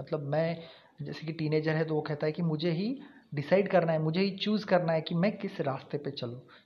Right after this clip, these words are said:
किस राह पर चलूँ। The road that I will take, कौन सी राह पर हमें चलना है, क्या करना है,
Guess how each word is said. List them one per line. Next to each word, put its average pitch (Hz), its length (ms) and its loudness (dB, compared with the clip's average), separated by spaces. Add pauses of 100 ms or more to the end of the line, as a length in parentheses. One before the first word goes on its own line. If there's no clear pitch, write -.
(100)
किस 175 200 -4
राह 139 340 0
पर 131 200 -4
चलूँ। 117 360 -8 (600)
The 135 120 -2
road 143 300 2
that 139 140 2
I 127 160 0
will 120 180 -4
take, - 340 -6 (300)
कौन 156 180 0
सी 165 160 -2
राह 135 220 2
पर 139 200 0
हमें 135 200 -4
चलना 131 300 -4
है, 135 280 -4 (460)
क्या 175 140 4
करना 143 300 0
है, 131 280 -2